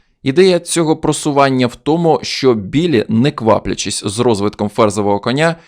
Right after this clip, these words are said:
хочуть спочатку просунути пішака на С чотири, а потім вже зіграти кінь С три, здобуваючи велику перевагу в просторі, що може призвести до утворення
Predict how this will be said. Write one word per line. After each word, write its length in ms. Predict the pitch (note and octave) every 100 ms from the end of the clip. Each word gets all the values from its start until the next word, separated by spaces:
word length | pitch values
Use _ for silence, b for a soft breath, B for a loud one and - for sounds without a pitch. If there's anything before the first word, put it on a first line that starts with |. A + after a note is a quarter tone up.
| _ _
хочуть 440 | - E3 E3 C3 -
спочатку 680 | - C#3 - B2 - -
просунути 680 | - A#2 - B2+ G#2 F#2+ F#2+
пішака 400 | F2 G#2 A2+ G2+
на 140 | G#2 G#2+
С 140 | A#2+
чотири, 480 | - D3 G3+ G3 E3+
а 80 | C3
потім 440 | - D3+ F#3 E3
вже 180 | B2+ A2
зіграти 440 | F#2+ G#2 A#2 C3+ C3
кінь 280 | - G#2
С 160 | - G#2
три, 300 | - F#2 - b b b
здобуваючи 840 | G#2+ A#2 G#2 A#2 D3 D3+ - B2
велику 420 | G2 G#2+ C#3+ -
перевагу 480 | - G#2+ G2+ G2+ G2+
в 60 | G2+
просторі, 580 | - G#2 G2+ - - - _ _
що 200 | - F3+
може 240 | F#3 D#3 D3
призвести 680 | B2+ G#2+ A2 E3 - B2+
до 200 | A2 G#2+
утворення 1000 | C3+ A#2 A#2 - G#2+ B2+ A2 G#2 G2+ G2